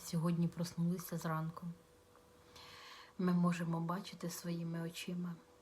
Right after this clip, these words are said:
чути своїми вухами, ходити своїми ногами, говорити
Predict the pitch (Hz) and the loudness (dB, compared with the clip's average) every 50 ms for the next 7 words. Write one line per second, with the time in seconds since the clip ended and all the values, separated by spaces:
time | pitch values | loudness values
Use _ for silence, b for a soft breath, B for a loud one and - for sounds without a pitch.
0 | - - - - - - - - - - - 185 170 175 - 190 170 - - - | -20 -20 -20 -20 -20 -20 -20 -20 -14 -6 2 4 4 6 6 4 2 2 4 6
1 | 170 165 170 170 170 165 165 160 160 165 165 - - 175 170 175 185 180 180 180 | 8 8 10 10 10 10 8 8 6 4 2 2 4 4 4 4 4 2 0 -2
2 | - - - - - B B B B B B B B B - - - - 185 175 | -4 -8 -12 -14 -14 B B B B B B B B B -6 4 8 10 10 10
3 | 214 - 277 220 - - 175 175 170 165 165 165 165 160 165 165 165 165 151 160 | 10 8 6 6 6 4 4 6 8 8 10 10 10 10 10 8 8 6 6 6
4 | 175 180 185 180 170 170 165 - - - - - - - - - - - - - | 6 6 6 4 4 2 2 -2 -6 -12 -14 -14 -14 -14 -14 -14 -14 -14 -14 -14
5 | - - - - - - - - - - - - - - - - - - - - | -14 -14 -14 -14 -14 -14 -14 -14 -14 -14 -14 -14 -14 -14 -14 -14 -14 -14 -14 -14
6 | - - - - - 170 170 180 185 196 202 196 226 262 254 - 190 180 | -10 -10 -6 4 8 10 12 12 12 10 8 8 8 6 6 6 4 4